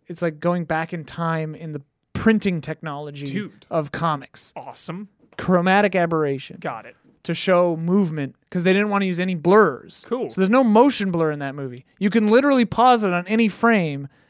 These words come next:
Speaker 1: and it actually is like a painting.
Speaker 2: Whoa.
Speaker 1: That was their idea.
Speaker 2: Did not notice.
Speaker 1: There's
Speaker 2: Did not
Speaker 1: no
Speaker 2: notice.
Speaker 1: blur in that
Speaker 2: Never
Speaker 1: movie.
Speaker 2: knew that.
Speaker 1: So
Speaker 2: Very,
Speaker 1: they use
Speaker 2: very cool.
Speaker 1: chromatic aberration to show distance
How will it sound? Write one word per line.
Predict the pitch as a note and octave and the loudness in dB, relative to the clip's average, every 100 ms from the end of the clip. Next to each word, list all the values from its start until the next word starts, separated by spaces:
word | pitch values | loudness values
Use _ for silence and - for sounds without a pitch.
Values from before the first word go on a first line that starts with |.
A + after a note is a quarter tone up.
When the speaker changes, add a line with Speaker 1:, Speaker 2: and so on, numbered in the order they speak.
| _ F#3+ | _ 0
Speaker 1:
and | F#3+ | 2
it | F#3 G3+ | 2 2
actually | A3 - G3 G3 G#3+ | 2 2 0 0 2
is | D4 C4 F3+ D3+ - | 4 4 2 -2 -8
like | E3+ E3+ | -4 -2
a | E3 | 0
painting. | G#3+ F#3+ C3 - _ - _ | 0 -2 -6 -16 _ -20 _
Speaker 2:
Whoa. | D3 F3+ - _ | -14 -14 -18 _
Speaker 1:
That | F#3 | 2
was | G3+ | 2
their | G#3 G#3+ | 4 4
idea. | G3+ A3 D#3+ - _ _ _ _ _ _ - | 4 2 -2 -6 _ _ _ _ _ _ -18
Speaker 2:
Did | G#2+ | -10
not | F3 G#3 | -8 -2
notice. | A#3 A#3+ | 0 0
Speaker 1:
There's | F3 | 2
Speaker 2:
Did | F3+ G#3+ | 6 8
not | B3+ | 10
Speaker 1:
no | D4 D4 | 10 8
Speaker 2:
notice. | C#4+ | 6
Speaker 1:
blur | C#4 D#4 B3+ | 6 6 6
in | G3 | 6
that | F#3+ | 2
Speaker 2:
Never | A#3+ | 2
Speaker 1:
movie. | C#4 C#4+ | 0 -2
Speaker 2:
knew | G#3+ | -2
that. | E3 - _ _ _ _ _ D3+ | -4 -8 _ _ _ _ _ -4
Speaker 1:
So | F#3 | 2
Speaker 2:
Very, | G#3 | 4
Speaker 1:
they | |
use | A#3 E3 | 4 2
Speaker 2:
very | |
cool. | A3+ | 2
Speaker 1:
chromatic | A3 A3 C4 C4 | 4 6 4 2
aberration | B3 G#3+ G#3 C4+ B3+ F#3 D#3+ | 2 4 4 4 0 -4 -6
to | D3+ E3+ | -6 -8
show | - F#3 F3+ E3+ | -2 2 2 2
distance | F3 A3+ - B2+ - - | 2 2 0 -14 -18 -20